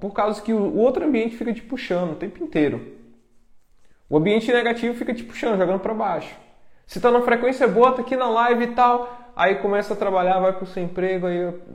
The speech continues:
começa a conversar com as, as outras pessoas lá que ficam falando mal de todo mundo. Aí chega em casa, começa a falar tal coisa, todo mundo falando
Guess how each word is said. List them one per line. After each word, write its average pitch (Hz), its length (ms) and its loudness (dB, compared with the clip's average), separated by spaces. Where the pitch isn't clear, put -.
começa 170 480 -2
a 170 40 -2
conversar 165 460 -2
com 156 340 -8
as, 135 200 0
as 143 240 -6
outras 170 280 -4
pessoas 156 400 -4
lá 147 160 0
que - 120 -10
ficam 151 160 -8
falando 143 180 -4
mal 139 280 -2
de - 60 -18
todo 170 160 -4
mundo. 156 560 -4
Aí 175 120 -2
chega 196 220 -2
em 180 80 -4
casa, 196 300 4
começa 196 220 -6
a - 20 -8
falar 185 180 -2
tal 185 140 -6
coisa, 180 500 -4
todo 196 160 0
mundo 202 260 0
falando 180 460 0